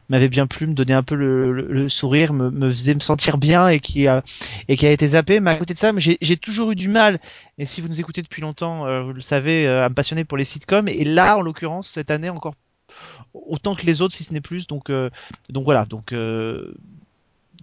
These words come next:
vraiment, c'est pas un projet en particulier, mais en tout cas, il y en a certains comme ça qui ont eu du mal à, à susciter mon, mon intérêt en, en termes de, de comédie.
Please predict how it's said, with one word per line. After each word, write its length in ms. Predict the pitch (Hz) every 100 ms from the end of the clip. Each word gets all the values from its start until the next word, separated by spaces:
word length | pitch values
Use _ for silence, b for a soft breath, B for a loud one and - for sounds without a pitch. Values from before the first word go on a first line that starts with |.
| -
vraiment, 540 | 127 147 185 202 220
c'est 160 | - -
pas 140 | 202
un 80 | 185
projet 300 | - 202 220
en 80 | 208
particulier, 540 | 170 170 170 165 214
mais 240 | 202 156
en 60 | 156
tout 120 | -
cas, 100 | 180
il 40 | 196
y 40 |
en 60 | 147
a 60 |
certains 300 | - 175 185
comme 140 | 180 151
ça 160 | 170
qui 160 | 185 156
ont 120 | 139
eu 40 |
du 120 | 139 143
mal 220 | 160 165
à, 140 | 127 - B 113 B
à 100 | 143
susciter 400 | 143 147 151 175
mon, 180 | 165 143
mon 160 | 147 143
intérêt 360 | 147 147 156
en, 80 | 165
en 200 | 104 135
termes 240 | 143 151
de, 60 | 135
de 160 | 139 135
comédie. 340 | 143 135 123